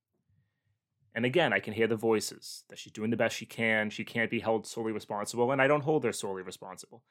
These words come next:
But if you are the key advisor to the mayor, you have a lot of other responsibilities as the chief of housing for Boston. As part of the mission statement, almost, it has to do with fighting against displacement.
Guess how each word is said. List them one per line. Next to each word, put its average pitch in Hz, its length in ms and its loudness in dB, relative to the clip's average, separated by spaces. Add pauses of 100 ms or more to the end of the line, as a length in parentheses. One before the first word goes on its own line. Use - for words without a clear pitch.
(240)
But 127 100 0
if 117 100 2
you 156 180 4
are 170 60 4
the 147 140 0
key 151 260 0
advisor 135 440 4
to 131 160 -6
the 131 60 -4
mayor, 104 360 0 (680)
you 110 100 -2
have 95 80 -2
a 95 40 -2
lot 104 240 2
of 123 80 4
other 120 460 2 (180)
responsibilities 113 1120 0
as 95 140 -10
the - 80 -10
chief 123 260 -4
of 95 80 -12
housing 110 340 2
for - 120 -4
Boston. 98 560 -2 (1000)
As 101 120 -4
part 113 240 4
of 113 80 2
the 107 100 -4
mission 123 360 0
statement, 113 580 2
almost, 98 560 -4 (200)
it 107 100 -14
has 101 200 2
to - 60 -12
do 117 80 -2
with 110 140 -4
fighting 113 320 2
against 110 360 -2
displacement. 104 680 -12